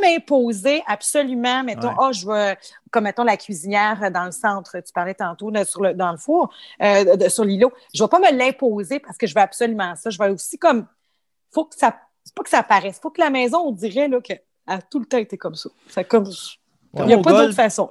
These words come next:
Speaker 2: au golf, on dit, on va laisser le lait de la balle dicter le coup que tu vas faire. Toi, tu laisses la maison dicter ce que tu vas faire avec.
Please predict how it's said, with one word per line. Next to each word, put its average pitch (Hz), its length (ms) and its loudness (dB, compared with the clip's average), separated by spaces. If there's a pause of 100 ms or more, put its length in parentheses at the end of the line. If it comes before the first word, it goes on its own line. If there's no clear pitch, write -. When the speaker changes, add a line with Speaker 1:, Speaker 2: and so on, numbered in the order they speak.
(120)
Speaker 2:
au 165 160 4
golf, 208 300 2
on 156 120 0
dit, 156 300 -6
on 147 120 -6
va 143 120 -4
laisser 139 340 -6
le 147 120 -2
lait 147 320 -2
de 147 80 -6
la 135 160 -2
balle 151 320 -4
dicter 139 340 -10
le 143 120 -6
coup - 160 -16
que 156 100 -18
tu - 80 -16
vas 120 80 -10
faire. 160 380 -6 (120)
Toi, 175 180 -6
tu - 160 -14
laisses 143 200 -8
la 139 100 -6
maison 139 300 -6
dicter 135 360 -10
ce - 80 -12
que 127 80 -8
tu - 120 -14
vas 120 80 -8
faire 127 200 -6
avec. 117 320 -12